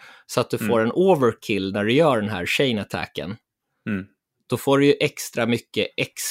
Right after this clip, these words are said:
Speaker 1: P också.
Speaker 2: Ah.
Speaker 1: Så att
Speaker 2: Det
Speaker 1: när
Speaker 2: har
Speaker 1: du har
Speaker 2: jag nog
Speaker 1: gjort
Speaker 2: missat, den detaljen.
Speaker 1: Ja, ja, för, för har du gjort en overkill, då startar du på tvåhundra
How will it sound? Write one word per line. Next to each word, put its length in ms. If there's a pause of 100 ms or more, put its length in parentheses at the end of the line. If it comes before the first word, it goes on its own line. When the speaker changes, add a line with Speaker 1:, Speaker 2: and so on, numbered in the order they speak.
(100)
Speaker 1:
P 180
också. 420 (500)
Speaker 2:
Ah. 460 (580)
Speaker 1:
Så 160
att 40
Speaker 2:
Det 60
Speaker 1:
när 60
Speaker 2:
har 60
Speaker 1:
du 40
har 40
Speaker 2:
jag 60
nog 20
Speaker 1:
gjort 100
Speaker 2:
missat, 500
den 160
detaljen. 380 (260)
Speaker 1:
Ja, 440
ja, 400
för, 200
för 160
har 140
du 60
gjort 220
en 100
overkill, 680 (300)
då 100
startar 440
du 100
på 140
tvåhundra 880